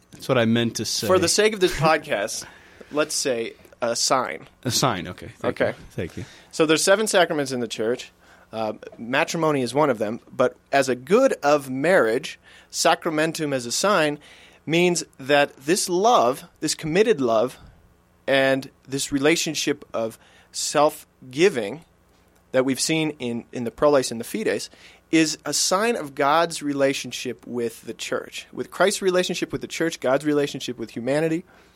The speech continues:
Speaker 2: and it tells us about the love of God.
Speaker 1: So that couple you married last, what was their name? Terry and Joanne? Something like that?
Speaker 2: J P and Nora, close.
Speaker 1: Close, so close. Their, their marital love and their commitment in their consent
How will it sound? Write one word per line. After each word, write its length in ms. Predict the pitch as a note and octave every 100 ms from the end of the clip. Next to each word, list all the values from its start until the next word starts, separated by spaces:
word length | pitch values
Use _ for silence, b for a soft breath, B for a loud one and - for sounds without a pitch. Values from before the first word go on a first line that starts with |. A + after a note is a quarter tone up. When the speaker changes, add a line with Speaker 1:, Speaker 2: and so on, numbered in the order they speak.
| b b b b
Speaker 2:
and 140 | D3 D#3
it 160 | D3+ -
tells 380 | - A3+ A#3 C3
us 240 | A#2+ -
about 280 | C3 C3 B2+
the 60 | A#2+
love 200 | A#2 A2+
of 120 | A#2+
God. 280 | D#3 - - -
Speaker 1:
So 380 | - C#3 B2 -
that 320 | A2 C#3+ E3
couple 280 | - D3+ A#2
you 120 | A2
married 320 | G#2+ G#2+ F#2+
last, 260 | F#2 F#2+ -
what 140 | F2 C3+
was 80 |
their 100 | C3+
name? 140 | C3+ B2+
Terry 320 | - A#2+ B2+
and 80 | A2
Joanne? 500 | A#2 A#2 A#2 B2+ C3 -
Something 240 | - A2
like 80 | A#2
that? 140 | A#2+ B B _ A#2+
Speaker 2:
J 240 | C3 D3+
P 200 | D#3 F3
and 100 | C#3
Nora, 200 | C#3 A#2
close. 260 | - C#3 G#2+
Speaker 1:
Close, 260 | C3 G2+
so 100 | -
close. 300 | A2+ A2+ F#2 B B B B
Their, 500 | G2 A2+ C3 D3+ D3 -
their 460 | G2 G#2+ B2+ D3 C#3+
marital 360 | A2 G2 F#2 F2+
love 220 | F2 F2+
and 120 | F#2+
their 140 | G2 B2+
commitment 480 | - G2 - F2 - -
in 160 | G2
their 140 | F2+ G2+
consent 580 | - F2+ - G#2 E2+